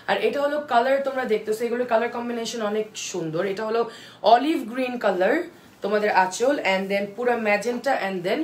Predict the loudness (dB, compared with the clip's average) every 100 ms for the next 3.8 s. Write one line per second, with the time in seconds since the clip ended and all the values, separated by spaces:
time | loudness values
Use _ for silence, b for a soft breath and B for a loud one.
0 | B B B 4 6 4 -4 -4 -2 0
1 | 0 0 -2 -4 -4 -4 -6 -6 -8 -2
2 | -2 -2 -6 0 0 0 -2 -4 -2 -4
3 | -6 -10 -8 -4 -4 -6 -10 -14